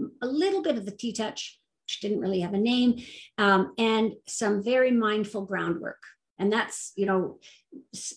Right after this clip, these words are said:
slow, mindful movement in a variety of ways, which is what the Feldenkrais awareness through movement does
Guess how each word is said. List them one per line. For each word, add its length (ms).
slow, 400
mindful 480
movement 540
in 160
a 80
variety 640
of 80
ways, 280
which 200
is 120
what 180
the 60
Feldenkrais 800
awareness 520
through 140
movement 500
does 420